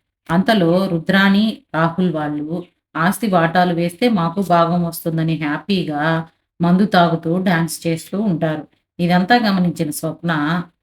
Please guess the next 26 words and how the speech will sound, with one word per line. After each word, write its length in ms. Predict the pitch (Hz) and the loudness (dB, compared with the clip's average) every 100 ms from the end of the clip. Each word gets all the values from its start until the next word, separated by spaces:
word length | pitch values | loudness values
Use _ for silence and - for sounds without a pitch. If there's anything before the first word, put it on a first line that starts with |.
| _ _ _ _ | _ _ _ _
వచ్చి, 680 | 175 175 - 175 170 202 202 _ _ 180 | -2 -2 -4 -2 -2 -4 -6 _ _ 0
"మీరు 180 | 190 175 | 2 2
అనుకున్నది 480 | 170 180 220 214 | 2 0 0 2
ఏమీ 380 | 180 170 175 202 | 0 0 2 0
జరగవు, 400 | 185 165 156 160 - _ _ _ 160 | 2 0 -2 -6 -8 _ _ _ -10
అక్కడ 260 | 160 175 | 0 2
ఉంది 240 | 170 175 233 | 2 2 0
మా 260 | 202 160 - | 0 -2 -2
చెల్లి, 340 | 165 185 190 - _ _ _ 190 | 0 0 -2 -8 _ _ _ -2
మీ 100 | 185 | 0
పప్పులు 380 | 175 170 220 | -2 -2 -2
ఏమీ 300 | 220 180 202 | 0 2 2
ఉడకవు," 440 | 185 170 175 180 175 | 2 0 -2 -2 0
అని 160 | 170 160 | 0 -2
చెప్పి 180 | 180 254 | -4 -2
వాళ్ళని 320 | 269 190 170 | 0 0 0
బెదిరించి 500 | 175 180 170 185 - | 0 -2 -2 -2 -2
వెళ్ళిపోతుంది. 640 | 285 190 180 151 - - - _ _ _ _ _ _ _ _ _ _ | 0 0 -2 -6 -12 -20 -20 _ _ _ _ _ _ _ _ _ _
తర్వాత 380 | 208 233 262 170 156 147 180 190 - | 2 4 2 2 -2 -2 -2 -4 -2
ప్రకాశం 540 | 180 220 226 208 202 | 0 2 2 4 2
ధాన్యలక్ష్మితో, 1040 | 175 175 208 185 - 170 156 160 170 190 - | 2 2 2 0 -2 -6 -4 -2 0 -2 0
"మనం 220 | 190 180 180 | 0 0 0
చేసేది 360 | 180 233 233 | -2 0 -2
కరెక్టేనంటావా?" 840 | 240 170 165 214 202 180 170 165 170 | 0 -2 0 0 0 0 0 0 0
అనగానే 520 | 180 160 160 170 214 | 0 -2 -2 -2 -2
ధాన్యలక్ష్మి, 920 | 240 180 190 196 170 - 233 277 - | 0 0 0 -2 -4 0 4 4 2